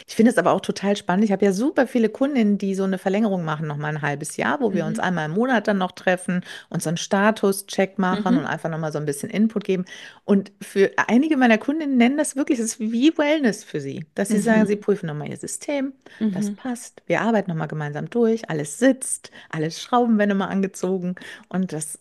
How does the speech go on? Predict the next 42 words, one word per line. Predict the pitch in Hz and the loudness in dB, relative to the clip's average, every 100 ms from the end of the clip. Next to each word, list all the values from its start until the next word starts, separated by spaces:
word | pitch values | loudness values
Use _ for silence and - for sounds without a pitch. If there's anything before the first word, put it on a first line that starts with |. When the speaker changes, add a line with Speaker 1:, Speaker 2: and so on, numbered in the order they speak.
| - | -4
Speaker 1:
finde | 208 233 | 0 0
ich | - | -2
eigentlich | 175 214 220 | -4 -2 -2
total | 180 - 220 | -8 -4 -4
schön | 220 262 | -2 -2
zu | 262 175 | -2 -2
sagen, | 180 | -4
"Es | 175 | -4
ist | - | 0
meine | 196 226 | 4 6
Me-Time", | 208 247 320 - 160 147 139 | 6 4 2 -2 -2 -4 -4
hat | 139 | -4
eine | 151 | -6
Kundin | 147 - 151 139 | -6 -2 0 0
Speaker 2:
Ja. | |
Speaker 1:
letztens | 135 135 - 151 | -2 -4 -8 -12
Speaker 2:
Ist | - | -8
Speaker 1:
gesagt. | 143 | 0
Speaker 2:
das | - - | 2 2
nicht | 240 - | 0 0
toll? | 226 208 240 269 | 4 4 6 6
Speaker 1:
Toll, | 233 175 | 8 8
oder? | 160 226 285 330 - - | 8 6 4 2 -2 0
Speaker 2:
Ja, | 196 | 4
Speaker 1:
Ja, | 185 | 6
Speaker 2:
es | 151 | 4
ist | 160 - | -4 -10
toll. | - 208 | -2 0
Speaker 1:
finde | 180 | 0
ich | 160 - | -4 -2
auch. | 156 143 170 _ _ _ | 0 0 -2 _ _ _
Finde | - 196 | -4 -4
Speaker 2:
Ja, | 202 | -4
Speaker 1:
ich | |
auch. | - 151 | -8 -6
Speaker 2:
ja, | 220 - | -6 -4
ja. | 196 190 | -6 0
Speaker 1:
Jetzt | 202 202 | 0 2
erzähl | 208 208 226 | 0 2 4
mal | 226 | 4
von | 214 202 | 2 0
dir. | 180 160 131 | 2 0 -2